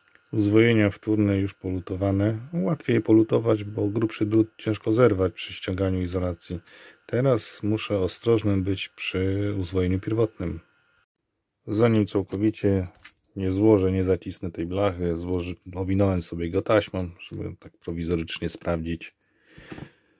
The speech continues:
I najpierw sprawdzimy sobie indukcyjność. Wiecie, z tą wartością indukcji jest tak, że jak trochę ściśniemy rdzeń, to widzicie, ściskamy rdzeń i wskazówki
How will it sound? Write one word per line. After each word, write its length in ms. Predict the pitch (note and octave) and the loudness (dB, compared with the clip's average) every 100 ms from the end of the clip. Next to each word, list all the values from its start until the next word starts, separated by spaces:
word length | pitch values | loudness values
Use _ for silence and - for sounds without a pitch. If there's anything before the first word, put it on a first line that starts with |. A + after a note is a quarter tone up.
| _ _ - | _ _ 0
I 60 | |
najpierw 320 | B2+ B2+ A2+ | 4 4 0
sprawdzimy 440 | - G#2+ G2+ G#2+ G2 | -4 -2 2 2 0
sobie 280 | - F#2+ F#2+ | -2 -2 0
indukcyjność. 720 | F#2 E2+ - D2 D#2 - - _ _ _ _ _ _ _ _ _ _ - | -2 -4 -6 -6 -6 -10 -18 _ _ _ _ _ _ _ _ _ _ -12
Wiecie, 280 | A2 G#2 G#2 | -10 -6 -8
z 60 | |
tą 140 | - A2 | -4 -2
wartością 460 | G#2+ A#2+ A#2+ A2+ | 0 -2 -4 -4
indukcji 400 | A2 G#2+ A#2+ - | -2 -2 -4 -4
jest 180 | G#2 F#2+ | -4 -2
tak, 200 | A#2 A2 | -2 -2
że 140 | G2 G#2 | -2 -2
jak 180 | G2+ | -2
trochę 300 | - A2+ G#2 | -4 -6 -6
ściśniemy 560 | F#2 - G2+ A2 G#2+ G2+ | -10 -12 -10 -6 -4 -4
rdzeń, 500 | F#2+ F#2+ G#2+ A2+ C3 - _ _ _ _ _ _ - | -4 0 0 0 -6 -10 _ _ _ _ _ _ -18
to 80 | G2 | -12
widzicie, 480 | F#2+ G2+ - F#2 F2 _ _ _ _ _ _ _ | -10 -10 -8 -10 -12 _ _ _ _ _ _ _
ściskamy 580 | - G#2+ - G2+ F#2+ | -20 -18 -12 -8 -6
rdzeń 360 | F#2+ F#2 G#2+ A#2 - | -6 -6 -6 -6 -12
i 60 | G#2+ | -20
wskazówki 760 | - A2 G2+ A#2 - - A2 | -12 -10 -4 -6 -6 -14 -18